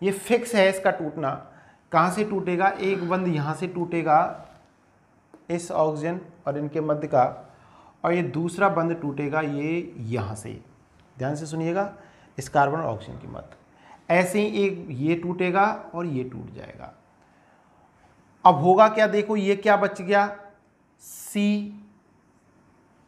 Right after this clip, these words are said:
ये bond और ये bond, carbon और oxygen के मध्य क्या हो जाएगा? Double bond। और ये दो वैलेंसी खाली। ऐसे ये बनेगा, इसके कितने अणु बन गए? दो।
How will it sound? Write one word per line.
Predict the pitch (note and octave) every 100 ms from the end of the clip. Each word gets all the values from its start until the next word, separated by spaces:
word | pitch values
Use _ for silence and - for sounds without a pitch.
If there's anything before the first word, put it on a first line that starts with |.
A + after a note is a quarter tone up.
| _ _ _ _ _ _ -
ये | D3 F3+
bond | F#3 F#3+ G3
और | F3
ये | F3+
bond, | F3+ F#3+ F#3+ -
carbon | E3+ E3+ F#3
और | F#3 E3+
oxygen | E3+ E3+ E3+ F3+
के | F3+
मध्य | F3+ F3+
क्या | F#3
हो | F3+
जाएगा? | F3+ F3+ F#3+ F#3+ -
Double | B2+ B2 C#3+ E3+
bond। | E3+ F3+ F#3+
और | F#3+ - - _ _ _ _ _ _ _ _ _ _ _ _ _ _ _ _ - _ C#3
ये |
दो | C#3+ D3+
वैलेंसी | D#3 D3+ D#3 D#3 G3 G#3 - - _
खाली। | E3 D#3+ F3+ F3 - - _ _ _ _ _
ऐसे | D3 D3+ G3
ये | F#3+
बनेगा, | F3+ F3+ F3+ F#3
इसके | F3+ F3+
कितने | F3 F3
अणु | F#3 F3+
बन | F3 F3
गए? | F#3 F#3+
दो। | D3+ A#2+ D#3 E3+ F#3 -